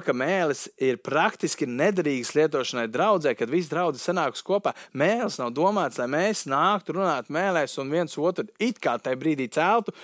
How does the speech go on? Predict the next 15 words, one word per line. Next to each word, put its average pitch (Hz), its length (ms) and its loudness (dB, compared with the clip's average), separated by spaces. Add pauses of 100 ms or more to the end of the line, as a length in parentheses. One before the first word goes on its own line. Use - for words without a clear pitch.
(100)
kaut 147 200 2
gan 143 160 2
vienīgais, 175 400 2
ko 151 120 0
mēs 135 160 -2
tajā 123 120 -2
brīdī 135 260 -4
ceļam, 165 340 0
esam 127 200 -8
paši 131 320 -2
sevi. 240 260 0 (240)
Tāpēc 135 320 2
viņš - 140 -2
saka, 180 280 0
rūpējas 160 460 0